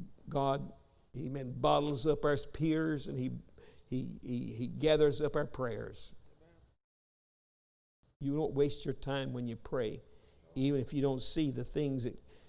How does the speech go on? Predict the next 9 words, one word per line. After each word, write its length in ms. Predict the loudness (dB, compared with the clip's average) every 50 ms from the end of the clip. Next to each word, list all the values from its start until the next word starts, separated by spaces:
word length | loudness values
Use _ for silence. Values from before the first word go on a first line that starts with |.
| -20 -20 -20 _ -8 -4
amen, 340 | -2 -2 0 0 -2 -2 -2
that 320 | -4 -6 -6 -8 -6 -2
God, 400 | 2 2 2 2 0 -2 -6 -10 -8 -8
uh, 260 | -6 -6 -6 -6 -8 -10 -12 -16 -20 -20 -20 -20 -20 _ _ _ _ _ _ -20 -20 -20 -20 _ _ _ _ _ _ _
really 540 | -4 -2 0 0 0 0 0 -2 -2 -4 -8 -12 -18 -20 -10 -4
has 280 | -2 -2 -2 -2 -2 -2
done. 540 | -2 0 0 0 0 0 -2 -4 -4 -6 -8 -10 -16 -20 -20 -20 -20 -20 -20 -14 -6
I, 300 | -4 0 0 2 0 0 -2 -4
I, 140 | -6 -8